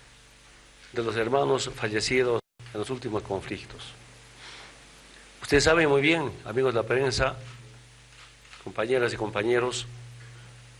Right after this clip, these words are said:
el diálogo estaba siempre presente en todo momento.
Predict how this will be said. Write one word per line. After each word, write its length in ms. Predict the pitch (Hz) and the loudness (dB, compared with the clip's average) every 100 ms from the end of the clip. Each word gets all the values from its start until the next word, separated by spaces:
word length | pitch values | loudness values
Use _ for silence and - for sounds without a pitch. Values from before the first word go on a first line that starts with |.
| - - - - - - - - - - - - - | -20 -20 -20 -20 -20 -20 -20 -20 -20 -20 -20 -16 -6
el 160 | 110 107 | -4 2
diálogo 560 | 147 170 165 160 165 - - - - - - - - - - - - - - - - - | 4 4 4 2 0 -6 -20 -20 -20 -20 -20 -20 -20 -20 -20 -20 -20 -20 -20 -20 -20 -4
estaba 380 | 147 139 151 156 | -2 2 2 2
siempre 360 | 139 156 151 139 | 0 0 2 2
presente 540 | 131 120 147 151 139 | 2 0 0 0 0
en 100 | 123 | 0
todo 200 | 127 156 | 2 2
momento. 440 | 135 120 101 - | 2 2 0 -4